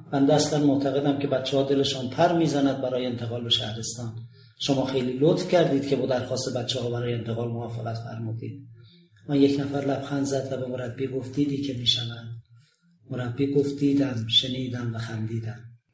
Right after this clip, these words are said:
یک نفر رفت به یک بانک بزرگ و گفت: "من یک وام بزرگ می‌خواهم." رئیس بزرگ گفت: "وام بزرگ طرح‌های بزرگ، مدارک بزرگ و ضامن‌های بزرگ می‌خواهد. داری؟" و یک نفر گفت: "ندارم، فقط یک تلفن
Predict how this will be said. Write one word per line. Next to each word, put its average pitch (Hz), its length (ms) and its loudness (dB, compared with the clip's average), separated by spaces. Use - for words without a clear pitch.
یک 180 160 4
نفر 185 220 4
رفت 175 300 4
به 165 60 0
یک 160 100 -6
بانک 160 280 -2
بزرگ 143 420 0
و 139 60 0
گفت: 147 280 -2
"من 147 140 0
یک 151 220 -2
وام 147 240 4
بزرگ 139 480 6
می‌خواهم." - 460 -10
رئیس 165 400 6
بزرگ 156 320 6
گفت: 156 220 4
"وام 139 260 6
بزرگ 135 320 2
طرح‌های 131 460 2
بزرگ، 139 420 2
مدارک 123 500 0
بزرگ 147 400 4
و 135 60 2
ضامن‌های 127 580 0
بزرگ 135 360 4
می‌خواهد. 120 460 -4
داری؟" 147 560 6
و 139 60 -4
یک 131 260 -4
نفر 143 260 -4
گفت: 165 260 -2
"ندارم، 151 560 6
فقط 135 340 -4
یک 156 180 0
تلفن 143 380 0